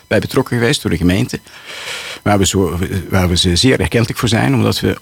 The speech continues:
in, in zo'n beginfase al meteen kunnen neerleggen van wat belangrijk is. En dat heeft te maken met de inrichting. Maar een van de dingen die wij ook sterk bepleit hebben, en dat is nou gehonoreerd, is dat er een monitoringssysteem wordt opgezet. Dus hoe dan ook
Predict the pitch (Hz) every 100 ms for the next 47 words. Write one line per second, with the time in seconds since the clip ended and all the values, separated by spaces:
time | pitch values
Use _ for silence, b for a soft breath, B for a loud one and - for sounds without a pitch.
0 | - - 98 90 95 95 90 127 156 -
1 | 92 95 - 117 104 - 143 127 110 117
2 | 131 117 110 104 107 98 110 135 101 78
3 | - 78 - B B B B B 95 90
4 | 117 101 117 95 87 82 - 151 127 104
5 | - 147 190 - - 151 143 120 104 127
6 | 117 104 104 - 104 - - 147 - -
7 | - 147 - 143 196 - 95 - - 95
8 | - - 80 - 80 92 82 113 180 -
9 | B B B B - 123 127 120 107 -
10 | 110 101 107 185 165 - 113 82 76 -
11 | - 87 73 71 76 - 82 69 - -
12 | b b b b - 101 104 - 190 247
13 | 101 117 185 -